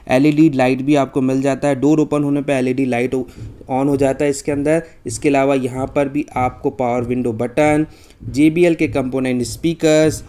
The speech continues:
और लेदर वर्क देखने को मिल जाएगा इस गाड़ी के अंदर। इसके अलावा भाई इस गाड़ी के अंदर एक और नई चीज़ है, वो आपको बताऊंगा। ये है भाई फ़ोर इंच की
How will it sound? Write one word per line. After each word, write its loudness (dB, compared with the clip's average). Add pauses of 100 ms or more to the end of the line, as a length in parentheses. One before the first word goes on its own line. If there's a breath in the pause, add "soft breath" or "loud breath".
(100)
और 2
लेदर 0
वर्क -4
देखने -6
को -6
मिल -2
जाएगा -4 (240 loud breath)
इस -6
गाड़ी -4
के -8
अंदर। -10 (480 loud breath)
इसके -4 (240)
अलावा 2
भाई -4
इस -2
गाड़ी 0
के -4
अंदर -4
एक 0
और 2
नई 0
चीज़ -2
है, 0
वो -2
आपको 0
बताऊंगा। 0 (340 loud breath)
ये 2
है 2
भाई -2 (220 soft breath)
फ़ोर 2
इंच 0
की -2